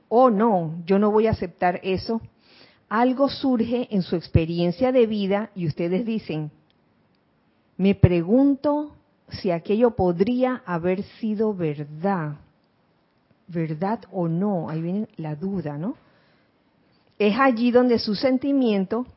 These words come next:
lo ha aceptado y ha dado inicio a un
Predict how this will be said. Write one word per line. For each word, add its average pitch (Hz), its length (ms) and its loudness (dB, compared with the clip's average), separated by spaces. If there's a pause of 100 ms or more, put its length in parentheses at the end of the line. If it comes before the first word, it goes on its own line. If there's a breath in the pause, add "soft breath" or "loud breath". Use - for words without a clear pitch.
(400)
lo 175 260 2
ha 165 120 2
aceptado 196 720 -2 (580 soft breath)
y 185 140 -2
ha 185 100 2
dado 208 240 2
inicio 220 640 0
a 185 160 -4
un 208 360 0